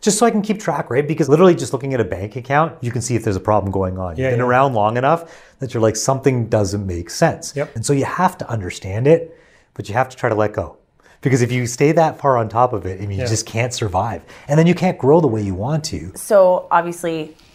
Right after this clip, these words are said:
Speaker 3: from this conversation, we know I have some trust issues. <laughs> Uh, so <laughs> it's, uh, maybe some micromanaging control issues too. You know, let's throw it out there. I'm trying to work on that every day.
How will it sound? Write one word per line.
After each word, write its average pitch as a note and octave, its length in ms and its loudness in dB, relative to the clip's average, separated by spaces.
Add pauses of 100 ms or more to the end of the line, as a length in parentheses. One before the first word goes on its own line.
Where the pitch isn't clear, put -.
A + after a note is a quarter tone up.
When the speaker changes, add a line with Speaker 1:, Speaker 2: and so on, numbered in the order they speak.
(140)
Speaker 3:
from E3 180 0
this D#3+ 140 -6
conversation, D#3 520 -4
we D3+ 120 -6
know D3 180 2
I C#3+ 100 4
have D3 200 -2
some D3 160 -10
trust D3+ 260 -6
issues. - 400 -6 (380)
<laughs> - 0 - (960)
Uh, G3+ 560 2 (280)
so C4 1000 2 (140)
<laughs> - 200 -12
it's, A3 340 2
uh, G#3 540 4 (120)
maybe A3 300 -4
some A3 180 -4
micromanaging F#3+ 600 2
control F#3+ 240 0
issues F3 260 -4
too. G#3 300 -4
You B4 100 0
know, A3+ 240 4
let's A#3 160 -10
throw F3 160 0
it D#3+ 60 0
out D#3+ 180 -2
there. F3 240 -4 (280)
I'm G3+ 180 0
trying G#3 280 -2
to A3 40 -8
work F3+ 220 -2
on G3 120 2
that F#3 120 4
every F#3+ 300 2
day. G3 480 4